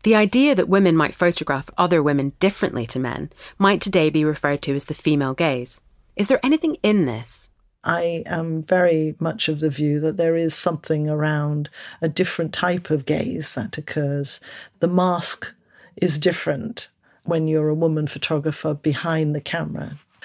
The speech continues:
Speaker 2: I think women, talking to women or allowing you to visualize them, allow you a different insight, right? Because we all perform in a way. So it's a different performance when you're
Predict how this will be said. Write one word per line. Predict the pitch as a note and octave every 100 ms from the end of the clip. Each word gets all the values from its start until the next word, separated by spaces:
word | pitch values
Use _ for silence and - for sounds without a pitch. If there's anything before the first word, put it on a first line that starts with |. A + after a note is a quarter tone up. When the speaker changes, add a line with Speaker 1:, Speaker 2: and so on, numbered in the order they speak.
| - -
Speaker 2:
I | F3 F#3
think | - G3+ F#3 E3+ E3 - -
women, | F3 F3+ F#3+ F#3+ F#3 F#3 F#3 - _ -
talking | A3+ G3+ - F#3
to | F3+ F3
women | F3+ F3 E3+
or | - E3+ E3+ E3 -
allowing | - E3+ F#3 F3+ F3+ E3+ E3
you | E3 E3 D#3
to | - D#3 D#3+ D3+
visualize | F3+ F#3 D#3+ D3+ C#3+ A2+ -
them, | D3 F3 A3+ - - - - -
allow | - F3 F3 F#3 F#3+ G3+ G3+
you | G3 F3 F#3 F3+ F3 -
a | E3
different | D3+ F3+ E3+ E3+
insight, | E3+ D3+ - F2 - G#3+ - _ _ _
right? | E3+ G3 G3+
Because | G3 G#3 -
we | G#3 A3
all | A3+ G#3
perform | - - - F3+ D#3 - E3+ - _ _ _
in | D#3+ D#3
a |
way. | D3+ D#3 E3+ F3+ F#3
So | - - F3+ E3+ - - -
it's | F#3+ -
a | F3
different | A#3+ - G#3 F#3
performance | F#3+ - G#3 G3 D#3 D#3 G#3+ -
when | F3 E3 E3
you're | E3 E3 E3+